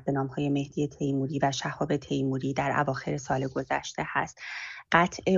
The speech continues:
عضو بر اساس حقوق بین‌الملل شکنجه محسوب می‌شه.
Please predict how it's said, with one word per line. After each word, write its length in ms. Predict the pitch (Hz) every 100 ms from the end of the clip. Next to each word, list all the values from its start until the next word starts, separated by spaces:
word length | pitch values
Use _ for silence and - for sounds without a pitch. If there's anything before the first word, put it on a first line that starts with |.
| -
عضو 520 | 175 160 151 - -
بر 180 | 165 156 -
اساس 400 | 151 - 156 170
حقوق 420 | 160 156 156 160
بین‌الملل 760 | 151 143 139 139 139 139 139 143
شکنجه 760 | - 170 - 147 139 135 135
محسوب 480 | 131 135 - 156 160
می‌شه. 460 | 175 175 - 156